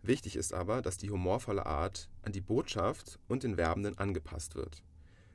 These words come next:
Generell ist die Zielgruppe in der Werbung entscheidend. Der jeweilige Werbende muss also genau wissen, wen er ansprechen möchte. Werbung wirkt nur, wenn sie Bedeutung gewinnt,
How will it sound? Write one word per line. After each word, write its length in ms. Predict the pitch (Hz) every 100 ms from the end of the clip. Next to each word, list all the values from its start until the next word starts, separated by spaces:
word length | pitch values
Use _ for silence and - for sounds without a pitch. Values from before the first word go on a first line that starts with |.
| -
Generell 340 | - 147 101 95
ist 160 | -
die 80 | -
Zielgruppe 460 | - 95 90 - 80
in 60 |
der 140 | 67 71
Werbung 280 | 73 80 -
entscheidend. 640 | 82 - 78 80 - - - - - - - - - - - - - -
Der 80 | 98
jeweilige 500 | 113 131 120 95 85
Werbende 460 | 85 85 120 165
muss 200 | - 110
also 200 | 92 92
genau 280 | 85 101 117
wissen, 460 | 107 - 85 120 - - -
wen 180 | 82 80
er 120 | 87
ansprechen 420 | 104 - 71 -
möchte. 300 | - - - - - - - - - - - - - -
Werbung 400 | 101 131 139 113
wirkt 220 | 107 -
nur, 400 | 120 147 156 165 - - - -
wenn 140 | 101
sie 80 | 92
Bedeutung 520 | 92 82 85 - -
gewinnt, 380 | 78 80 80